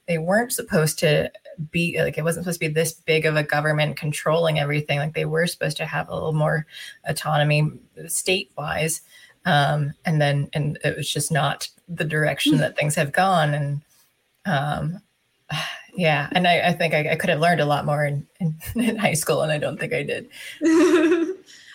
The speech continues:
Speaker 2: I think I did take it. I mean, I took one government course in high school, and that's when
Speaker 1: Mm-hmm.
Speaker 2: I, I figured it out. He didn't walk, the teacher didn't walk me to that conclusion. I, I was just sitting there after hearing the definition of state in my, and that's what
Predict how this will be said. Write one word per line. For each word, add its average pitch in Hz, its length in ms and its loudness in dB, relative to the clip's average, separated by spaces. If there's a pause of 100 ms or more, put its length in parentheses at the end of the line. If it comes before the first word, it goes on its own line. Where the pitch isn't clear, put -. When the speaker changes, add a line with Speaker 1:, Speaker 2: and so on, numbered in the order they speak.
(160)
Speaker 2:
I 285 60 2
think 403 220 -4
I 359 80 2
did 269 440 -2
take 240 240 0
it. 226 140 -2
I 220 80 0
mean, 214 180 -2
I 202 80 0
took 208 240 -4
one 208 360 0
government 196 500 -2
course - 720 -8
in 214 120 -8
high 190 120 -10
school, 190 320 -6
and 185 80 -6
that's 185 220 0
when 175 100 4
Speaker 1:
Mm-hmm. 147 380 0 (100)
Speaker 2:
I, 190 100 -2
I - 40 -2
figured 196 480 2
it 185 80 2
out. 185 400 0
He 294 180 4
didn't 302 300 4
walk, - 340 4
the 214 140 2
teacher 320 280 -4
didn't 226 200 2
walk 208 260 -4
me 202 80 -4
to 196 80 -2
that 190 200 -4
conclusion. 185 520 -6
I, 214 160 -6 (160)
I 226 80 2
was 240 180 2
just 220 220 -2
sitting 240 300 2
there 202 340 2 (220)
after 233 340 0
hearing 240 400 4
the 214 100 -2
definition 202 600 -2
of 196 80 -6
state - 520 -4
in 208 200 -2
my, 185 240 -8 (280)
and 202 460 0
that's 208 320 0
what 233 180 2